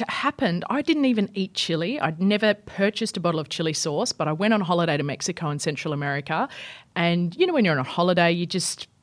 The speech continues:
pick up whatever's on the table and read it. And so I started reading the back of these hot sauce bottles and started eating them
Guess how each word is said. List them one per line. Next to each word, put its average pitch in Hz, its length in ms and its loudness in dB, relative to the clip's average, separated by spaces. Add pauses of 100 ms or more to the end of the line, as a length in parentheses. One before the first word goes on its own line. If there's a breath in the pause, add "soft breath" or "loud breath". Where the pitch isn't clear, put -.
(220)
pick 226 200 2
up 202 260 4
whatever's 175 440 4
on 165 100 4
the 151 60 -2
table 156 360 0
and 143 120 -2
read 151 200 0
it. 127 200 -6
And 156 180 -4
so 175 140 -6
I 170 60 -2
started 185 400 -2
reading 160 320 0
the 151 60 -4
back 135 280 -6
of 131 140 -6
these 127 340 -2
hot - 240 -4
sauce 175 240 -2
bottles 127 540 -4
and 135 240 -6
started 135 380 -6
eating 220 360 0
them 131 280 -2